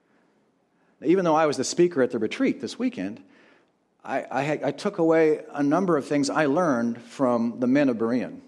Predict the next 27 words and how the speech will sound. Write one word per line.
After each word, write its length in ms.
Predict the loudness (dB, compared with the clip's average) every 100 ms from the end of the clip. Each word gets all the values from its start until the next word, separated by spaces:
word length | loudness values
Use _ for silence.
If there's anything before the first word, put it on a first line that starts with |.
| _ _ _ _ _ _ _ -14
And 100 | -4
some 200 | 0 2
of 60 |
these 240 | 2 2 0
came 340 | 0 2 2
in 60 | 2
the 100 | 2
way 160 | 2
of 140 | 2 0
quotes. 520 | 0 0 -2 -10 -14 -10 -6
<laughs> 200 | -6 -2
Let 160 | 0
me 120 | 2 2
read 360 | 4 2 -2 -10 -4
one 200 | 0 0
of 40 | 2
these 160 | 0
quotes. 680 | 0 0 0 0 -6 -8 -10 -14 -20 -14
<laughs> 420 | -12 -8 -2 2
Here 200 | 4 4
it 80 | 4
is. 420 | 4 2 -2 -12 -14 -20 -20 -20 -20 _
If 140 | 0 2
you're 100 | 4
not 280 | 2 0 2
close 360 | 4 4 4
enough 520 | 2 2 2 -4 -16